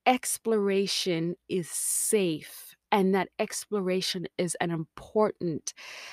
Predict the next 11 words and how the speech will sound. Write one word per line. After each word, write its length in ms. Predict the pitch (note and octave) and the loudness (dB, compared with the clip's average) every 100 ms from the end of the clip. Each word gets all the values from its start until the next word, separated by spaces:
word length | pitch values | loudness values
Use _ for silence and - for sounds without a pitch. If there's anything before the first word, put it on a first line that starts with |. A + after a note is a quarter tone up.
| - - | -4 4
and 380 | G3 F#3+ G3 | 6 8 8
necessary 920 | G#3+ A#3 - G#3+ - - F3 E3+ E3 E3 _ - | 8 6 0 -2 -2 2 2 2 0 -4 _ -12
part 680 | - B3+ B3+ F#3 E3 - - - | -4 0 2 2 -2 -8 -12 -2
of 160 | F#3+ | 0
learning 800 | F3 F#3 F#3+ G3 A#3 C4 C#4+ C4+ | 2 4 4 6 6 6 6 4
about 320 | - E3+ G3 - | 0 -2 -4 -2
the 80 | F#3+ | -2
wondrous 720 | E3 D#3+ F#3 G#3 G#3+ G#3 - | -2 0 4 4 4 0 -2
world 240 | F#3+ F#3+ F3+ | 0 0 -2
around 560 | D#3 G3 A3 C4 A#3 | -2 0 2 4 4
us, 340 | D#3+ D#3 G3+ | 2 0 -2